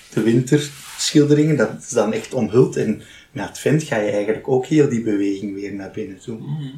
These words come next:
Speaker 2: mhm. Maar dat is echt ritme, hè. Dat is, eh, gebruik maken van het ritme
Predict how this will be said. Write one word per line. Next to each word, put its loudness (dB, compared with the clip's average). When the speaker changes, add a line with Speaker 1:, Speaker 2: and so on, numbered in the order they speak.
Speaker 2:
mhm. -14
Maar -10
dat -6
is -4
echt -10
ritme, -8
hè. -10
Dat -12
is, -8
eh, -12
gebruik -6
maken -10
van -10
het -12
ritme -8